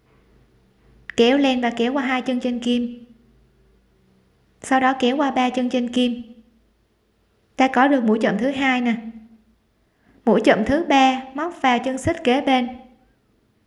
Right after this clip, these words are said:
Kéo len kéo qua hai chân trên kim. Tiếp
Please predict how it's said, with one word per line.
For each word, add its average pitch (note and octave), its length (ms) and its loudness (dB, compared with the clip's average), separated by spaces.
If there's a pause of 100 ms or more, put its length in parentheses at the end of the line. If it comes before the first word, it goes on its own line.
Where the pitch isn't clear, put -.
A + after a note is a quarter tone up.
(1200)
Kéo B3+ 220 4
len C4 320 0
kéo B3 160 -2
qua C#4+ 100 0
hai B3+ 200 -4
chân B3 200 -2
trên A#3+ 240 -4
kim. B3 440 -4 (1200)
Tiếp F#4+ 140 4